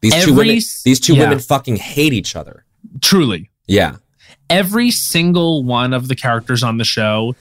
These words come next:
Speaker 2: starts off with a really strong storyline
Speaker 1: Great.
Speaker 2: right away.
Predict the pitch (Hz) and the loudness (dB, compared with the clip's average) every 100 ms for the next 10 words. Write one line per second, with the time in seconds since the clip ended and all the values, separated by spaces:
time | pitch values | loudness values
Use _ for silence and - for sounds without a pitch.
0 | - - - 123 127 - 127 117 139 127 | -6 -2 0 0 -2 0 -2 0 -2 0
1 | 127 123 120 131 143 147 135 117 98 73 | 2 2 2 2 4 4 2 0 -2 -6
2 | _ - - 139 113 110 107 - 107 107 | _ -4 -2 0 0 -2 -6 -4 -2 -2
3 | 104 95 87 90 - 92 90 82 123 135 | -2 -2 -4 -6 -6 -2 0 2 2 2
4 | 131 123 110 98 82 73 | 0 -2 -2 -4 -6 -10